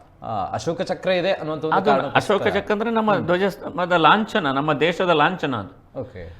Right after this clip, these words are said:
Speaker 1: ಓಕೆ.
Speaker 2: ದೇಶದ ಲಾಂಛನಕ್ಕೆ ಅದನ್ನ ನೋಡಿ, ಅದನ್ನ ವಿಡಿಯೋ ಮಾಡ್ತಾರೆ, ಅದನ್ನ ಹೊಡಿತಾ ಇದ್ದಾರೆ, ಗುತ್ತಾ ಇದ್ದಾರೆ. ದೇಶದ ಲಾಂಛನ.
Speaker 1: ಹ್ಮ್.
Speaker 2: ಅದು ನಮ್ಮ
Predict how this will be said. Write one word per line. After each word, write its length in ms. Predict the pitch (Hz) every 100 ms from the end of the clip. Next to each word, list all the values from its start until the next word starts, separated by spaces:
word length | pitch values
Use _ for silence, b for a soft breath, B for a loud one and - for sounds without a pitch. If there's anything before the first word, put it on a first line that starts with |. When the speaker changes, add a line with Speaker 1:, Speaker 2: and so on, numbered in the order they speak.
| -
Speaker 1:
ಓಕೆ. 100 | 107
Speaker 2:
ದೇಶದ 380 | 165 208 233 208
ಲಾಂಛನಕ್ಕೆ 1500 | 196 147 190 202 - 208 208 208 - 196 254 277 269 - B B -
ಅದನ್ನ 340 | 151 196 185 175 165
ನೋಡಿ, 480 | 156 180 156 135 - 123 -
ಅದನ್ನ 260 | 151 185 185
ವಿಡಿಯೋ 300 | 175 214 202
ಮಾಡ್ತಾರೆ, 340 | 185 160 151
ಅದನ್ನ 220 | 156 165 160 - - -
ಹೊಡಿತಾ 500 | 143 143 196 214 196
ಇದ್ದಾರೆ, 240 | 156 139
ಗುತ್ತಾ 380 | 127 156 - 214
ಇದ್ದಾರೆ. 360 | 175 147 117 120
ದೇಶದ 280 | 175 185
ಲಾಂಛನ. 480 | 175 156 220 - 180
Speaker 1:
ಹ್ಮ್. 640 | - - - - - 110 98
Speaker 2:
ಅದು 140 | 160
ನಮ್ಮ 200 | 175 175